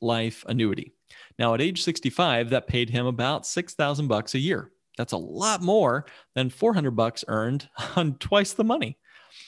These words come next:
Okay, so he was getting paid six grand a year, guaranteed for the rest of his life. Now, if Jonathan was to object to this and say, "Hey, wait a minute,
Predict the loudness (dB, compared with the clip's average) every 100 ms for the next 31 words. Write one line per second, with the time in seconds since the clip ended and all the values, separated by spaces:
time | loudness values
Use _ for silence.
0 | _ -6 -2 0 0 2 2 2 0 2
1 | 2 2 -2 -2 -2 -4 -8 -6 -4 -2
2 | -2 0 0 0 -2 -8 -8 -4 -4 -4
3 | -2 0 -2 -2 0 -2 -2 -2 0 -2
4 | -4 -16 _ _ _ _ -20 -20 -6 -2
5 | -2 -2 _ -4 -2 2 2 2 0 -2
6 | -4 -10 _ _ -4 0 0 0 0 2
7 | 2 2 2 0 0 0 -2 0 2 4
8 | 2 2 2 0 -2 -2